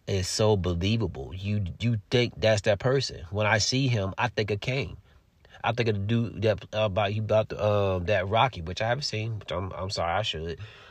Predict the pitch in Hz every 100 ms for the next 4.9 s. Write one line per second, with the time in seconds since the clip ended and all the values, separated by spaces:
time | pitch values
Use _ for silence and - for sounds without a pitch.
0 | - 104 110 104 101 98 92 87 85 -
1 | _ _ _ _ _ _ _ - 101 107
2 | 101 _ _ - _ _ _ _ - -
3 | _ _ _ _ _ _ _ _ _ _
4 | _ _ _ _ _ - 101 98